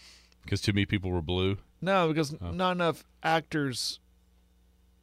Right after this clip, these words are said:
Speaker 2: were blue who represented the blue ac-, uh, cat-like people.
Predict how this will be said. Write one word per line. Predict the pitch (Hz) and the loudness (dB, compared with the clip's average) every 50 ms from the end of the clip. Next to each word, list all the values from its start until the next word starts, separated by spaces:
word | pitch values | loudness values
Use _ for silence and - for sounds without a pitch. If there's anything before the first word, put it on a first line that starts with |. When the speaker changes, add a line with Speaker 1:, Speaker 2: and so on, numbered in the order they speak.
| _ _ _ _ _ _ _ - | _ _ _ _ _ _ _ -6
Speaker 2:
were | 151 151 151 143 | -2 0 0 0
blue | 123 117 131 143 143 139 135 131 127 | 0 0 2 4 6 6 6 4 4
who | 117 131 135 | 2 0 0
represented | 123 135 135 135 - 135 127 120 120 131 131 127 127 117 104 | 2 2 0 0 0 -2 -6 -4 -4 -4 -2 -2 -2 -4 -2
the | 117 117 | -4 -4
blue | 110 107 117 120 123 131 131 127 123 - - | -4 -4 -4 -2 0 0 0 0 0 -2 -2
ac-, | - 127 123 123 117 - - - | -2 -2 -2 -2 -2 -4 -8 -12
uh, | - - - - - - - - - - | -14 -14 -14 -12 -14 -14 -14 -16 -16 -10
cat-like | - - 156 143 120 - 120 120 117 110 - - | -4 0 2 2 2 2 0 -2 -2 -4 -6 -8
people. | - 131 120 - - - 92 107 - | -8 -8 -8 -8 -8 -10 -10 -12 -14